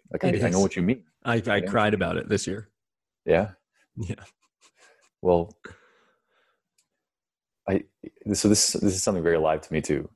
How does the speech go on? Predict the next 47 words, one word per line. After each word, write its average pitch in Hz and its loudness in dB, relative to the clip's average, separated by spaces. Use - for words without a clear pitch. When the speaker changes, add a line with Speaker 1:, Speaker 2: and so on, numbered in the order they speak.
Speaker 1:
um, 76 -2
because 73 -2
I, 71 2
I 78 2
just 71 -2
had 73 4
my 73 0
birthday 71 0
and 71 -6
I - -6
was 71 -8
thinking 71 -4
about 71 -4
this. - -8
And 80 -2
I 78 6
was 76 0
thinking 82 0
about 80 0
the 85 -2
social 78 0
norms 71 -2
even 71 -6
around, 71 0
you - -8
know, 67 -2
your 71 -2
birthday's 71 -2
coming 76 -2
up 71 -6
and 71 -6
part 80 4
of 78 0
you 78 2
wants 76 -2
people 78 2
to 73 0
initiate 85 0
and 78 -4
participate. - 0
Like, 85 0
you 92 0
want 101 2
your 78 -2
close 92 2
friends 78 -2
to, 71 0